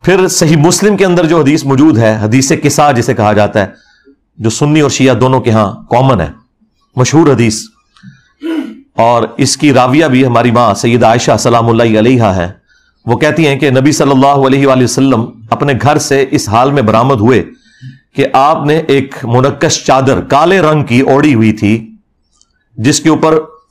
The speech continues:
ऊंट के कजामों की मानत डिजाइन भी बने हुए थे, जिसकी वजह से ये हमारी नातें लिखी जाती हैं, काली कमली वाले। हाँ, तो चिट्टी कमली वाले क्यों नहीं कहते? ये तो जहन्नमियों का लिबास नहीं है,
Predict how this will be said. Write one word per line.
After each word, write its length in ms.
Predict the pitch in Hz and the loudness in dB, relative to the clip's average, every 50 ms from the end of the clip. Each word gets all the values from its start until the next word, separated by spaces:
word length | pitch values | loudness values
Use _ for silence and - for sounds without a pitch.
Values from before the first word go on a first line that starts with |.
| _ _ - 160 | _ _ -2 0
ऊंट 260 | 156 165 208 - - | 2 2 2 0 -2
के 140 | - 165 151 | -2 -4 -4
कजामों 460 | 160 160 131 135 135 135 147 160 160 | -2 0 0 2 2 2 2 0 0
की 100 | 160 151 | 0 0
मानत 520 | 131 131 120 131 143 143 139 - - - _ - | 0 0 2 0 0 -2 -4 -8 -18 -18 _ -6
डिजाइन 420 | 101 98 131 - 143 143 151 160 151 | -2 0 2 2 2 2 2 2 2
भी 100 | 147 139 | 2 2
बने 220 | 117 117 110 107 | 2 2 2 2
हुए 140 | 95 92 87 | 0 -2 -4
थे, 180 | 82 - 85 78 - _ _ _ _ _ _ _ _ _ _ _ _ _ _ _ _ _ _ _ _ _ _ - _ - | -4 -6 -10 -10 -12 _ _ _ _ _ _ _ _ _ _ _ _ _ _ _ _ _ _ _ _ _ _ -20 _ -4
जिसकी 280 | 110 120 151 - 160 156 | -2 -2 0 0 2 2
वजह 200 | 160 160 156 151 | 2 2 2 2
से 140 | - 160 | 2 0
ये 160 | 151 143 147 147 | 2 2 2 2
हमारी 280 | 135 127 123 135 143 | 2 2 2 2 2
नातें 280 | 131 139 139 127 160 147 | 2 0 0 0 0 0
लिखी 220 | 131 127 127 151 | 0 0 0 2
जाती 280 | 123 127 120 120 - 123 | 2 2 0 0 -2 -2
हैं, 320 | 117 98 98 101 - - - - - _ - - - - - - - - - - - - - - - - - - | 0 -2 -2 -4 -8 -14 -20 -20 -20 _ -20 -20 -20 -20 -20 -20 -20 -20 -20 -20 -20 -20 -20 -20 -20 -10 -2 0
काली 300 | 160 160 160 165 175 156 | 2 2 2 2 2 0
कमली 320 | 147 160 156 151 147 151 | 0 0 0 0 0 2
वाले। 260 | 135 131 120 113 113 | 2 2 2 2 0
हाँ, 1000 | 110 - - - _ _ _ _ _ _ - 113 110 101 - - 120 - - _ _ _ _ _ _ _ _ _ _ _ _ - | 0 -2 -6 -14 _ _ _ _ _ _ -20 -18 -16 -16 -16 -18 -20 -20 -20 _ _ _ _ _ _ _ _ _ _ _ _ -6
तो 60 | - 127 | -6 -4
चिट्टी 360 | - 180 175 180 226 220 220 | -2 -2 -2 -2 -2 -2 0
कमली 260 | - 208 185 185 190 | 0 0 2 2 2
वाले 220 | 185 175 165 170 | 2 2 2 0
क्यों 140 | 170 160 156 | 0 0 0
नहीं 100 | 147 151 | 0 0
कहते? 300 | - 127 117 - 143 165 | 0 0 0 0 -2 -4
ये 140 | 165 135 139 | -2 -2 -2
तो 100 | 139 151 | 0 0
जहन्नमियों 380 | 135 139 135 135 151 165 185 170 | 0 0 2 2 2 2 2 2
का 60 | 185 | 0
लिबास 300 | 170 165 151 160 165 156 | 0 2 2 0 0 0
नहीं 160 | 190 220 277 | 0 2 2
है, 200 | 285 226 - - | 0 -2 -4 -8